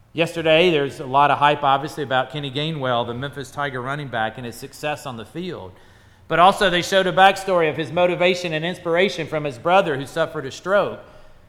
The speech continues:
and has been an important part of his life. Maybe you remember Daniel Hudson.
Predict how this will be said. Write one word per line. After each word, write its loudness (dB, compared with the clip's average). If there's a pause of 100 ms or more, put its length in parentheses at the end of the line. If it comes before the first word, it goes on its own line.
(140)
and -8
has -10
been -6
an -6
important -8
part -6 (100)
of -8 (200)
his -16
life. -10 (1400)
Maybe -4
you -2
remember -2
Daniel -4
Hudson. -6